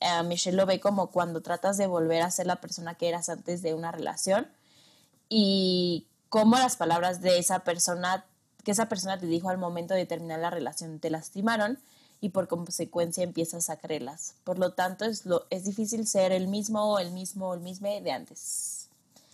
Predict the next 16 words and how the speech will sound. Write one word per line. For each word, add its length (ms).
Y 120
pues 200
sí, 160
la 80
verdad 160
es 80
que 100
yo, 120
como 420
pues 260
es 260
hashtag 380
soltera 640
y 100
sola, 480
<laughs> 380